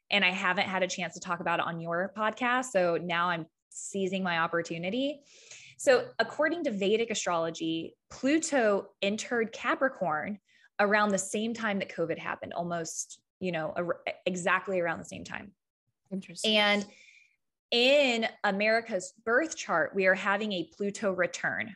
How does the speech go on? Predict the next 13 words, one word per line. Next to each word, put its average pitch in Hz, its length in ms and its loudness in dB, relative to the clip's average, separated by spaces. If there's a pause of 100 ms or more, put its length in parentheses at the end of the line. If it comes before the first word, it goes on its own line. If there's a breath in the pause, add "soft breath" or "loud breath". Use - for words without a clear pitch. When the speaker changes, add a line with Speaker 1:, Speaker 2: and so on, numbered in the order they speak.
(120)
Speaker 1:
We 196 100 2
are 196 100 8
having 202 280 2
the 180 100 0 (200)
first 233 520 0
Pluto 208 320 -2
return 180 420 -2 (100)
ever 170 380 -2 (360)
as 185 240 4
a 180 40 2
nation. 165 480 -6 (640 loud breath)
Speaker 2:
Wow. 175 400 0
Speaker 1:
And 214 580 4